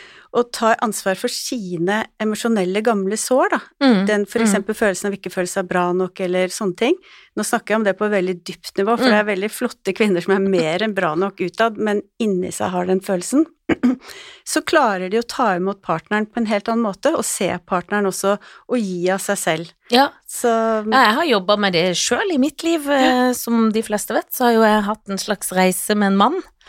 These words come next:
Speaker 2: Eh, og da har jeg, når de har, altså i mitt liv måtte jeg jobbe med meg selv og kjenne sånn, jeg kan ikke endre noen andre, jeg kan bare endre meg selv. Og det var jo også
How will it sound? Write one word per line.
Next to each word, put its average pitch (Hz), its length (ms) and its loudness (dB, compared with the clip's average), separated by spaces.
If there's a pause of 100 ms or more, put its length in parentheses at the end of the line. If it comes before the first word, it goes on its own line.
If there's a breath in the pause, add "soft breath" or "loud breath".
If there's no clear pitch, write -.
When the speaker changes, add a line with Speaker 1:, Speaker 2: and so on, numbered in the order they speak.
(340 loud breath)
Speaker 2:
Eh, 220 360 6
og 220 140 -2
da 269 280 4 (200)
har 359 200 4
jeg, 285 440 4
når 254 240 2
de 233 100 2
har, 214 300 4 (140)
altså 214 220 0
i 196 160 0
mitt 190 380 0
liv 175 220 0
måtte 262 260 -2
jeg 247 120 2
jobbe 170 220 0
med 175 140 0
meg 175 140 0
selv 190 340 2
og 165 80 -2
kjenne 160 320 -4
sånn, 156 240 -6 (220)
jeg - 320 -8
kan 147 120 -6
ikke - 160 -2
endre 156 240 -2
noen 156 160 0
andre, 151 180 -4
jeg 202 60 -8
kan 156 160 -4
bare 143 200 -2
endre 147 200 -10
meg 143 120 -8
selv. 147 320 -8 (500 loud breath)
Og 208 100 4
det 226 120 6
var 220 100 6
jo 196 100 2
også 185 380 0